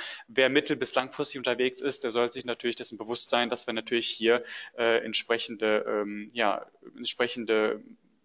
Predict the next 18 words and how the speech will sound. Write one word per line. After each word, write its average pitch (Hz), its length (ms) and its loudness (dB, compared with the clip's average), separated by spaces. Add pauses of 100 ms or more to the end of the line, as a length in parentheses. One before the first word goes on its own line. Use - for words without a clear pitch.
(140)
Extremwerte 123 800 4
erreicht 123 400 4
haben, 98 300 2
ja, 107 160 0
was 117 140 -4
den 113 120 -8
Stochastik-Oszillator 120 960 2
angeht 113 280 -2
beispielsweise 110 600 2
oder 107 200 2
wer 110 100 6
sich 107 120 -4
den 107 140 0
R-S-I-Indikator 110 880 0
anguckt - 800 -2 (380)
und, 113 260 -2
äh, 113 240 6
dementsprechend, 117 800 0